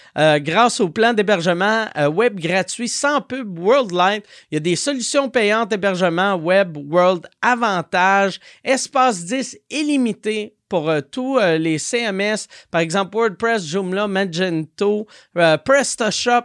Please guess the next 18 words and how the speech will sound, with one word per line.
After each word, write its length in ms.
Je 280
sais 280
pas 260
pantoute 540
qu'est-ce 240
que 140
je 100
viens 180
de 80
dire, 380
mais 220
je 100
l'ai 240
répété 760
comme 320
un 220
perroquet. 880
Calice. 720